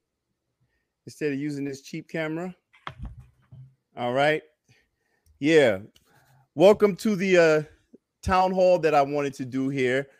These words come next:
Um, what you saw there was just a little, like, little bootleg intro I was coming up with for the podcast that's getting ready to come, and I'm gonna be doing that very soon. But, uh, I wanted to do this town hall today because, uh,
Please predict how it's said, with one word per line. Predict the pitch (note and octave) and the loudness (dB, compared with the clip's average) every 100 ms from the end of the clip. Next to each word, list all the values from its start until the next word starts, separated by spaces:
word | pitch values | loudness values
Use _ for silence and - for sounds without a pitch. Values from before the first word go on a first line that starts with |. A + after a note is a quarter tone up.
| _ - | _ -8
Um, | C3+ C3 B2+ B2+ B2+ | -4 -2 -2 -6 -10
what | _ C#3 C3 | _ -8 -8
you | D#3+ | -12
saw | - D#3+ | -6 -2
there | C#3 C3 | -2 -2
was | A2+ | -4
just | B2+ | -10
a | A#2+ | -8
little, | A#2+ A2+ G#2+ | -6 -6 -8
like, | A2+ G#2 | -10 -10
little | G2 A2 | -8 -10
bootleg | F#2 A2+ G#2+ G#2 | -8 -10 -8 -8
intro | - G2+ - F#2 | -10 -14 -8 -8
I | |
was | F2 | -8
coming | - G2 F#2+ | -10 -8 -8
up | |
with | D2 F#2 | -8 -10
for | - | -10
the | F2 | -10
podcast | E2+ G#2 F#2+ F#2+ F2+ | -6 -4 -4 -2 -4
that's | E2+ | -6
getting | E2 G2 | -10 -8
ready | F2 E2 | -8 -8
to | - | -6
come, | F2+ F2+ _ _ _ _ | -8 -8 _ _ _ _
and | G#2 G2+ G2+ - | -2 0 0 -2
I'm | F#2 F#2+ | -2 -2
gonna | F#2+ | -2
be | F2 | -4
doing | G2 F2+ | -4 -4
that | D#2 | -4
very | F2 F2 | -4 -6
soon. | - F2+ D#2 _ _ _ | -6 -10 -10 _ _ _
But, | A2 B2+ B2 - | 4 6 6 6
uh, | C3+ C3 B2 B2 - | 8 10 10 8 4
I | C3 | 2
wanted | D#3 F3 | 4 2
to | D#3+ | -2
do | B2+ D3+ | -2 0
this | C#3 C3+ | 2 0
town | - D#3+ D#3 D#3+ | -2 -2 0 2
hall | C#3+ B2 | 2 2
today | G#2+ B2 G#2+ G#2+ | 2 -2 -2 -2
because, | F#2 G2 A2+ G#2+ G2 F#2+ - _ _ _ _ - | -4 -8 -2 0 -2 -6 -16 _ _ _ _ -4
uh, | A2 A2 G#2+ | 0 2 2